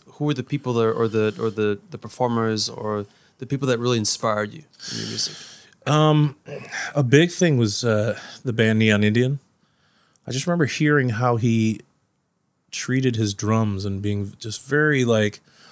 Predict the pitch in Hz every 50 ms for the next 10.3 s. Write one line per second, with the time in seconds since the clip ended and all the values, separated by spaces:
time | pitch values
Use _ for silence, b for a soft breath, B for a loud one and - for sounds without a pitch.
0 | b _ - 139 113 107 101 110 101 113 147 147 143 120 95 85 101 - - 107
1 | 104 104 98 95 - _ B B B B B B B B B B - 127 123 127
2 | - - 139 120 113 110 - _ _ _ _ _ - 165 151 135 107 131 131 135
3 | 123 113 104 107 104 98 117 117 110 98 98 - _ _ B B B B B B
4 | B B _ _ - 104 101 101 98 95 98 - - 95 - - 101 - - 117
5 | 113 104 110 107 110 120 127 120 110 - 113 - - 113 107 107 104 104 107 104
6 | 104 104 101 107 107 101 98 104 104 - 104 107 104 104 95 101 104 107 101 -
7 | - 110 113 117 110 113 117 113 123 120 110 110 131 101 113 117 110 110 110 101
8 | 104 104 107 104 - - - - 110 101 104 107 120 135 156 143 - - 107 104
9 | 107 107 104 107 107 107 110 120 117 - 139 135 135 131 123 - 151 147 151 151
10 | 139 127 117 110 101